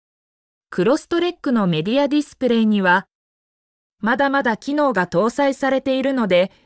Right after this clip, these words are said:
いじる楽しみもあるのだ。これらの安全安心機能の進化とデジタルデバイスの進化で、より便利に使えるような装備をしていることも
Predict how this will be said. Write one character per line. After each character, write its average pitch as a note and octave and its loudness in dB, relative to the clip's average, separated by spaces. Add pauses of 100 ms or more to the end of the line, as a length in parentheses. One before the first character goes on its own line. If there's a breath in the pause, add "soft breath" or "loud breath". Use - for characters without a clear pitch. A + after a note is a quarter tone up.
(140 soft breath)
い F#3 -4
じ A#3+ 0
る D4 2
楽 F#3 0
し D4 -6
み C#4 -2
も G3 0
あ A3+ 2
る A#3 2
の F#3+ 0
だ。 D#3 -4 (920)
こ G#3 0
れ C4+ 2
ら C#4+ 2
の G3+ 0
安 B3 2
全 D#4 -2
安 D4 -2
心 E4 -6
機 E4 -2
能 D#4 0
の G#3+ 2
進 B3+ -4
化 G#3 -4
と E3 -2
デ D#3 0
ジ A#3 -8
タ - 0
ル E4 0
デ D4+ -2
バ D#4 2
イ D#4+ 0
ス C4 -6
の G#3+ 2
進 A#3 -2
化 G3 -4
で、 D#3+ -2 (960)
よ F#3 2
り B3 0
便 D4 2
利 D#4 0
に A#3 0
使 A3+ -2
え C#4+ 2
る D4 2
よ D#4 2
う D4 0
な A#3 0
装 C#4 4
備 A3 0
を F3+ 2
し - -6
て A3 2
い A3 4
る G#3+ 0
こ G#3+ -4
と A3+ 0
も G3 0